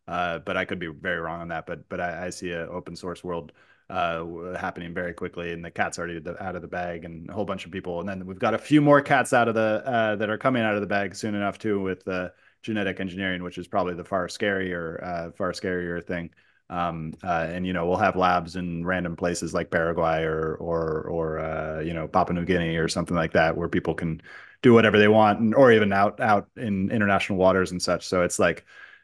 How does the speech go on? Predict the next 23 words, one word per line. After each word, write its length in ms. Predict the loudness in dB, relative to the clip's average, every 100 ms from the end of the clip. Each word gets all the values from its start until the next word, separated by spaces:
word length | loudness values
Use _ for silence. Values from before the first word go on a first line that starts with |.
| 2
yeah, 200 | 4 6
the, 100 | 4
the 240 | 2 0
time, 600 | 2 4 4 2 0 -2 -2
like, 320 | 0 0 2
but 140 | 6
y-, 260 | 8 6 6
as 200 | 4 6
you 100 | 4
said, 240 | 6 4
it's 180 | 4 -2
been 200 | -4 2
going 180 | 4 4
on 140 | 4
the 60 | 2
whole 120 | 0
time. 320 | 2 0 0
Like, 180 | -2 -4 -4
we've, 340 | -6 -6 2
human 240 | 6 8
beings 240 | 8 6 4
have 140 | 4
always, 320 | 6 6 2